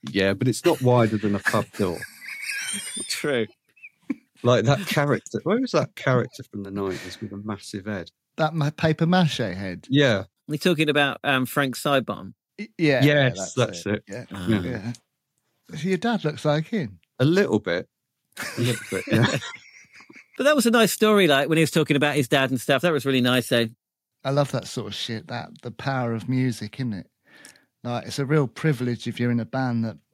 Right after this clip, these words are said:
Speaker 3: when people listen to your songs, to be able to write songs that relate to someone you love. It's a pretty cool thing to have, right?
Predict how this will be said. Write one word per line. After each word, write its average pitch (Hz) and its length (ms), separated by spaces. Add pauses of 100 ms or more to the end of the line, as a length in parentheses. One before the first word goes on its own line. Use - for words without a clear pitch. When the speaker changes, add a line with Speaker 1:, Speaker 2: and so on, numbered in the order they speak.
(240)
Speaker 3:
when 123 240
people 123 320
listen 120 280
to - 120
your 113 100
songs, 98 720 (600)
to - 100
be 127 120
able 117 180
to 113 140
write 113 300
songs 110 460
that 101 120
relate 107 360
to 101 100
someone 101 600 (680)
you 95 80
love. 98 400 (220)
It's 135 240
a - 160
pretty 160 180
cool 127 320
thing 120 300
to 120 140
have, 120 360
right? 117 280